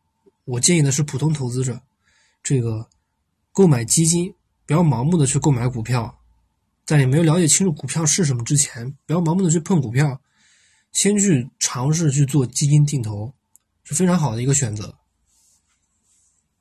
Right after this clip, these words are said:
所以第一个问题解决了。然后是第二个问题，基金的本质是什么？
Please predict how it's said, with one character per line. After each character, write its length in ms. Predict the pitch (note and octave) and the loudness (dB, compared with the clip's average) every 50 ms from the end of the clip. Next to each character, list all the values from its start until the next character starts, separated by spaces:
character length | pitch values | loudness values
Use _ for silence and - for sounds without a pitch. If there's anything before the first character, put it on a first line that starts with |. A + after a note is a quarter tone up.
| _ _ _ _ _ _ _ _ _ _ _ | _ _ _ _ _ _ _ _ _ _ _
所 160 | - - D3+ | -4 -2 0
以 140 | E3 D3+ C3+ - - | 0 0 -2 -6 -6
第 80 | - F3+ | -4 -2
一 60 | F#3 | -2
个 80 | D#3+ | -2
问 100 | C3+ C3+ | -2 -4
题 100 | B2+ C3 | -4 -6
解 140 | B2+ C3 A#2+ | -6 -8 -8
决 80 | A2+ A2 | -8 -8
了。 180 | A2+ A#2+ A#2+ - _ _ _ _ _ _ _ _ _ _ _ _ _ _ _ _ _ _ _ _ _ _ _ _ _ _ _ _ _ _ _ - | -8 -10 -10 -14 _ _ _ _ _ _ _ _ _ _ _ _ _ _ _ _ _ _ _ _ _ _ _ _ _ _ _ _ _ _ _ -10
然 140 | C#3 C3 D3+ | -4 -2 0
后 140 | F#3 F#3+ | 2 2
是 180 | E3 - F3 D#3 | 2 2 0 -2
第 140 | D3 E3+ F#3+ | 0 0 0
二 100 | A3 G3 | 0 0
个 80 | D3+ B2 | 0 -2
问 140 | B2+ A#2 A#2 | -4 -4 -6
题， 200 | - - - - _ _ _ _ _ _ _ _ | -6 -8 -10 -14 _ _ _ _ _ _ _ _
基 140 | - - G#3 | -2 0 0
金 140 | G#3 A#3+ A#3+ | 0 0 0
的 80 | G#3 D3+ | 0 0
本 240 | D3 C#3 A2+ G#2 | 0 -2 -4 -2
质 120 | A2 D3 F#3+ D#3+ | -2 -2 0 0
是 100 | D3+ C#3+ | 0 0
什 160 | - A2 | -2 -4
么？ 60 | G2 | -10